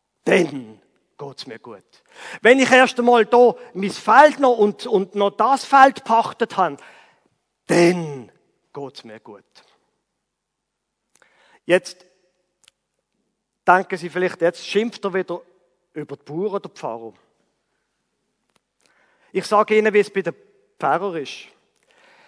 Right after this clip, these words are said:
Wenn ich erst einmal, da, haben Sie gesehen, der neue iMac, H D,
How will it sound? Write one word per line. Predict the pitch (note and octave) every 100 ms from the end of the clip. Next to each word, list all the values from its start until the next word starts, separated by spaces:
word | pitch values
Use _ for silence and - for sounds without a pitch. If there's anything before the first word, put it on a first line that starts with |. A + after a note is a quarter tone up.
| _ -
Wenn | F3 F#3+
ich | -
erst | G3 F#3 F3
einmal, | F3+ F3+
da, | - G#3+ -
haben | F#3 F#3+
Sie | F3
gesehen, | - G#3+ G#3+
der | F#3
neue | G3+ G#3
iMac, | A3 F#3 B3 A#3+ E3+ - - - _ _ _ _
H | - G3 A3+ C#4
D, | B3 G#3 C3+